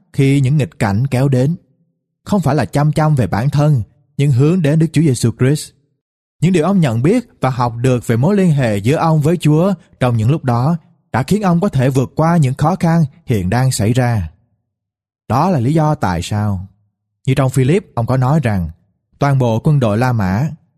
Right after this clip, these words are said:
họ biết ông đang bị giam ở trong ngục này.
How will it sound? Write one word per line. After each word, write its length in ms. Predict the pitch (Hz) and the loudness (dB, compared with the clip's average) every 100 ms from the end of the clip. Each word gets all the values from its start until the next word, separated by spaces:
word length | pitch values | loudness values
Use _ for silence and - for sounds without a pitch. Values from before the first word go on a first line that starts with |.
| _ | _
họ 140 | 117 | -4
biết 180 | 120 196 | -2 0
ông 300 | 165 170 156 - - | 0 0 -2 -4 -2
đang 180 | 156 | 0
bị 180 | 131 95 | 0 0
giam 280 | 120 156 165 | 0 0 0
ở 100 | - | 0
trong 180 | 156 147 | 0 0
ngục 220 | 107 - | -2 -2
này. 320 | 107 92 82 | -2 -2 -4